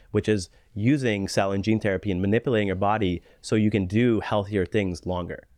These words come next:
like training and eating well and all that stuff. Because eventually aging catches up to you. So it's like, can, how can we extend that curve so that you can have more good years?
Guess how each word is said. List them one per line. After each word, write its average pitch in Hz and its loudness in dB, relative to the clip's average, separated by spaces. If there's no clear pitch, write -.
like - -6
training 90 -4
and 76 -6
eating 98 0
well 90 2
and 90 -2
all 87 -2
that 85 -4
stuff. - -4
Because 107 0
eventually 107 0
aging 104 0
catches 101 -2
up 120 0
to - -2
you. 87 -2
So 98 -2
it's 95 -4
like, 95 0
can, 104 -2
how 110 -4
can 107 -2
we 98 2
extend 101 -4
that 87 -4
curve 95 -2
so - -2
that 98 2
you 104 0
can 107 0
have 101 -4
more 98 2
good 92 -2
years? - -8